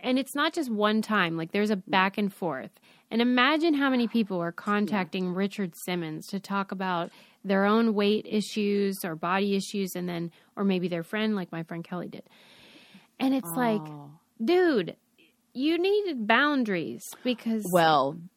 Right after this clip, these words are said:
Speaker 2: I was just thinking that in my mind. Boundaries in one, having, struggling with boundaries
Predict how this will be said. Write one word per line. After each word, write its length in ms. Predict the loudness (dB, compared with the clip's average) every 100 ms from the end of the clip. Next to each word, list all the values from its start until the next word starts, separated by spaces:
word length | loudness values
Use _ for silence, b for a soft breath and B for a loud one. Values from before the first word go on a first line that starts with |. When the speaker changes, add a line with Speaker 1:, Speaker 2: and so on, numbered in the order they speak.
| 0
Speaker 2:
I 160 | 2 4
was 160 | 0
just 260 | -2 -4 -2
thinking 260 | -2 -2
that 100 | 0
in 40 | 0
my 100 | 2
mind. 320 | 0 0 -4 -8 -20 _ _ _ _ _ _ _ _ -20 -4 2
Boundaries 720 | 4 4 2 2 0 -2 -6 _ _ _ _ _ _ _ _ _ 2
in 280 | 2 2
one, 420 | 2 2 2 0 -4 _ _ -20 -12
having, 760 | -8 -2 0 2 2 2 0 -4 _ _ _ _ _ _ _ _ _ _ _ _ -8
struggling 500 | 2 4 6 4 4
with 200 | 2 4
boundaries 880 | 4 4 2 0 0 -2 -6 -12